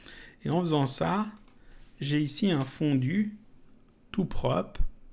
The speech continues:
comme si j'avais mis une transition, sauf que c'est pas une transition, j'ai simplement superposé deux clips, et un des deux clips a un fondu. Il, il passe de transparent à opaque,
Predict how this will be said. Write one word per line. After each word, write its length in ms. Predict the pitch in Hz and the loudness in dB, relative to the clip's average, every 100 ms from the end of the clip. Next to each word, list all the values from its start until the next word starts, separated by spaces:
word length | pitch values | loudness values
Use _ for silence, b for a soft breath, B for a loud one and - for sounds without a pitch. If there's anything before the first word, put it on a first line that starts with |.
| - | 2
comme 180 | 190 196 | 6 6
si 200 | 226 185 | 6 8
j'avais 320 | 180 170 160 | 10 10 8
mis 180 | 170 180 | 8 6
une 220 | 175 156 | 4 2
transition, 560 | - 143 143 131 220 226 | 4 4 4 2 2 2
sauf 120 | 147 | 0
que 120 | 147 | -2
c'est 180 | - 135 | 0 2
pas 140 | 202 | 4
une 120 | 202 | 4
transition, 580 | 190 160 147 139 131 214 | 4 2 2 0 0 2
j'ai 140 | 160 139 | 2 0
simplement 480 | 190 180 160 160 | 0 0 2 2
superposé 920 | 151 - 196 180 - 170 151 175 220 220 B B B | 0 0 4 2 2 2 4 4 2 -2 B B B
deux 260 | 143 160 214 | 0 4 4
clips, 420 | - 165 - - - - - - b b b b | 4 -2 -2 -4 -6 -10 -20 -20 b b b b
et 200 | 143 147 | -2 0
un 220 | - 185 180 | 2 4 4
des 140 | 151 | 4
deux 160 | 143 131 | 4 2
clips 380 | 131 143 175 - - | 0 -6 2 2 4
a 40 | |
un 160 | 135 131 | 2 0
fondu. 520 | - 135 120 120 165 - - _ - | 2 4 4 0 -6 -8 -20 _ -6
Il, 440 | 113 110 127 135 | -2 -2 -2 -4
il 120 | 135 | 0
passe 280 | 131 147 135 | 6 6 6
de 80 | 127 | 0
transparent 760 | - 165 - - 127 139 165 - B B - | 0 -2 -2 2 2 2 -2 -4 B B 0
à 140 | 123 | 2
opaque, 540 | 120 120 139 170 - | 4 6 4 4 -2